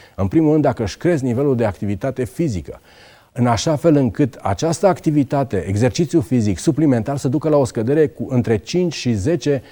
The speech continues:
la sută, deci să scadă cu cinci până la zece la sută din greutatea corporală, sau dacă aceste persoane vor folosi anumiți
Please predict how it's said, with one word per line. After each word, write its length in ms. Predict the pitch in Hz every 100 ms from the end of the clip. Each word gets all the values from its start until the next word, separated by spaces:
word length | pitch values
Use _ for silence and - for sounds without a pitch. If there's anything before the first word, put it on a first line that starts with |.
| -
la 180 | - 107
sută, 360 | 101 - 151 92
deci 200 | 98 95
să 200 | - 95
scadă 460 | - - 170 120
cu 160 | 104 104
cinci 340 | - 175 175
până 200 | 127 120
la 120 | 110 107
zece 240 | 143 135
la 120 | 117
sută 260 | 110 143 123
din 180 | 110 110
greutatea 500 | 98 90 127 120 107
corporală, 680 | 98 82 78 69 82 123 - - -
sau 300 | - 160 185
dacă 280 | 170 151 127
aceste 320 | 113 135 123
persoane 360 | 104 92 131 120
vor 180 | 110
folosi 400 | 101 101 95 -
anumiți 400 | 110 95 107 -